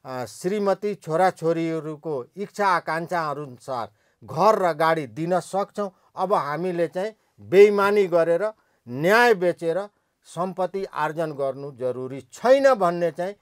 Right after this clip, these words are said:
यी न्यायाधीशहरूलाई यदि राज्यले विश्वास दिलाएर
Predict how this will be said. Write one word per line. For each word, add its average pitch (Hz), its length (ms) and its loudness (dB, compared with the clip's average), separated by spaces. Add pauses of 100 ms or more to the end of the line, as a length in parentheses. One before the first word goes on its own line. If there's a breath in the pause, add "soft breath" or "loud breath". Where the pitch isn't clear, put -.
(280)
यी 226 280 -6
न्यायाधीशहरूलाई 165 880 0 (340)
यदि 185 480 0
राज्यले 185 540 2
विश्वास 175 640 2
दिलाएर 170 720 4